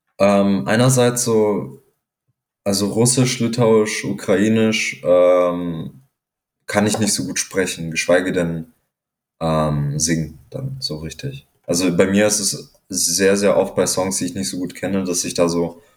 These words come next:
Silben mitsinge oder so <laughs> einfach die Tonart so mitsumme.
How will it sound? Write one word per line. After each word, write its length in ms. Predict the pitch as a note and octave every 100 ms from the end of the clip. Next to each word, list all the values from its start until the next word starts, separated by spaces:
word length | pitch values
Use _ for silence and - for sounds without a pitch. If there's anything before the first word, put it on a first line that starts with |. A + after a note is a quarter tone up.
| -
Silben 400 | E2+ G2 A2+ C3
mitsinge 480 | C3+ C3+ C#3 C#3 A#2
oder 200 | F#2 E2+
so 100 | E2+
<laughs> 540 | - - - - -
einfach 240 | F2 G2
die 120 | F#2+ -
Tonart 380 | F#2+ G#2 -
so 80 | -
mitsumme. 460 | G#2+ G#2+ G#2+ B2